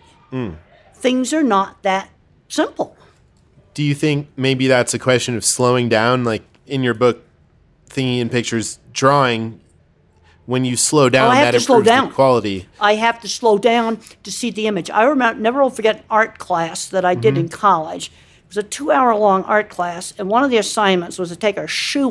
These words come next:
Speaker 2: off. Mine was an old, moldy canvas sneaker. We sit in kind of a circle, and you took your shoe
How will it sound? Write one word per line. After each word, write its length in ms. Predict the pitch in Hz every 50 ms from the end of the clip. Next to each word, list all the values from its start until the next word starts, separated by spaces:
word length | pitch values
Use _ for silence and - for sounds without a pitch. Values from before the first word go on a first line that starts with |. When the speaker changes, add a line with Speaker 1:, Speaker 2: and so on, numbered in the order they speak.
| 170 -
Speaker 2:
off. 600 | - - - - - - - _ - - _ _ _
Mine 280 | 190 180 190 208 208 196
was 140 | 180 156 185
an 60 | 202
old, 420 | 202 196 202 208 208 202 185 165 - _ _ - _ _ _ _ _ _ _
moldy 640 | - 175 190 190 190 196 196 180 175 160 165 - _ _
canvas 440 | - - 220 208 196 175 170 185 -
sneaker. 540 | - - 240 240 226 214 - 156 202 202 - _ _ _ - - _ _ _ _ _
We 260 | - 185 185 185 190 180
sit 380 | 180 - - - 269 262 262 -
in 120 | 214 196 -
kind 200 | - 214 208 196
of 60 | 185
a 80 | 175 175
circle, 420 | 175 - - 233 233 - 214 202
and 100 | 185 185
you 80 | 190 180
took 220 | - 233 233 233 190
your 220 | 185 175 175 175 -
shoe 580 | - - - - - 277 247 214 170 175 185